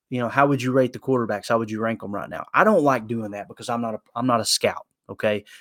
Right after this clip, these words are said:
I don't have that much faith in my ability to look at talent and determine how good that player is or is, is or is not, um, and, and definitely won't, will or will not be at the N F L level, right? But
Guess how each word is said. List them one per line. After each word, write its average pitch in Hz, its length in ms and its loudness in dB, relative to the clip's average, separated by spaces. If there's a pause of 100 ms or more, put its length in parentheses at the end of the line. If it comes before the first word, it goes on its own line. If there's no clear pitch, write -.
I 123 120 2
don't 127 180 2
have 127 240 2
that 123 180 2
much 123 200 -2
faith 123 260 2
in 110 80 0
my 117 200 4
ability 117 380 0
to 110 80 -6
look 117 240 -4
at 104 100 -16
talent 117 380 -2
and 110 60 -6
determine 113 560 -2 (300)
how 117 180 6
good 113 440 2 (360)
that 120 240 -4
player 113 260 0
is 113 260 -4
or 110 120 -6
is, 113 520 -8
is 151 220 2
or 123 140 2
is 131 260 0
not, 110 280 -2 (360)
um, 107 540 -6 (140)
and, 117 260 -8
and 113 160 -10
definitely 131 320 2
won't, 123 500 6
will 135 260 6
or 127 80 4
will 131 300 4
not 110 240 0
be 110 300 -6
at 110 140 -6
the 107 140 -8
N 104 100 -8
F 98 140 -12
L 101 160 -6
level, - 360 -8 (100)
right? 107 260 0 (460)
But 131 300 4